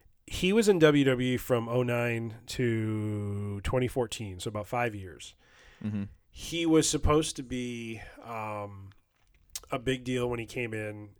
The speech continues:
Speaker 1: He didn't quite pan out. He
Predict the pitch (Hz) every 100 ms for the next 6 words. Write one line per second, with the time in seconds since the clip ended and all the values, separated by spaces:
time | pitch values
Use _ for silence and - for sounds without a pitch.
0 | _ 131 110 127 147 143 143 123 - 120
1 | 107 104 98 95 _ _ _ _ - -
2 | 123 117 113 110 107